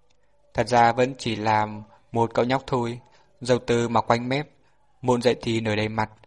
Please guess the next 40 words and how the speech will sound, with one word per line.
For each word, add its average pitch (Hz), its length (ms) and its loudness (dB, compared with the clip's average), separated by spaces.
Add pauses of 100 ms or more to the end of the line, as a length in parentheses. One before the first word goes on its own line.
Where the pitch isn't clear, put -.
(340)
đôi 120 140 -2
mắt 131 260 0
vẫn 127 180 2
trong 123 240 -4
veo. 117 360 0 (520)
Ở 110 200 2
góc 131 240 4
mắt 143 100 2
bên 127 180 0
trái 110 280 0 (100)
có 113 100 0
một 117 160 0
vết 147 100 0
sẹo 127 180 -2
mờ, 107 340 -4 (340)
khiến 123 260 -4
một 127 180 -2
người 110 300 0
không 120 380 -4
mấy 110 140 0
cường 117 200 -4
tráng 113 260 -2
như 127 120 -4
anh 117 320 -4 (320)
trông 117 240 0
có 110 280 4
chí 113 200 -4
khí 117 200 -4
hơn. 120 360 -6 (640)
Thế 117 100 -4
nhưng 120 240 -2
Liễu 123 180 -2
Như 120 200 -2
biết 139 160 0
rằng 110 320 -6 (320)
nguồn 117 160 0
gốc 131 140 2
vết 147 160 0
sẹo 131 180 -2
này 107 320 -2